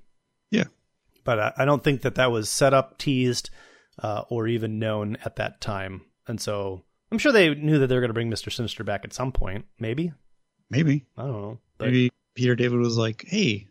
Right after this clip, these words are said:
Speaker 1: that Mister Sinister guy was cool. I'm gonna bring him back."
Speaker 2: Yeah, we need a nemesis for X Factor. Mister Sinister was more or less born in the pages of X Factor. Let's make him the, the nemesis and, eh, cloning. That's what we're gonna go with.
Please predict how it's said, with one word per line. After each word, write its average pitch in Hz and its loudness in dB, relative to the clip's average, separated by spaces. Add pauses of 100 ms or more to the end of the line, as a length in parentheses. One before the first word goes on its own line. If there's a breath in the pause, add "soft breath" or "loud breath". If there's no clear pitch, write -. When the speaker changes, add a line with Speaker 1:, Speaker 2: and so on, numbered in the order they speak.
(140)
Speaker 1:
that 143 -2
Mister 156 2
Sinister 123 0
guy 107 2
was - -2
cool. - -2
I'm 147 4
gonna 127 6
bring 117 2
him 135 4
back." 110 -6 (260)
Speaker 2:
Yeah, 110 0
we 139 2
need 165 8
a 143 6
nemesis 143 2
for - -6
X - -8
Factor. 120 0 (540 soft breath)
Mister 147 -2
Sinister 139 2
was 123 0
more 131 2
or 120 0
less 120 -2
born 117 2
in 120 2
the 117 0
pages 113 0
of 110 -6
X 113 -6
Factor. 107 -6
Let's 403 -2
make 330 -4
him 190 4
the, 120 2
the 123 2
nemesis 123 0
and, 110 -6
eh, 170 -2
cloning. 156 0 (520)
That's - -4
what 127 -6
we're 107 -6
gonna 101 -8
go 98 -4
with. 143 -4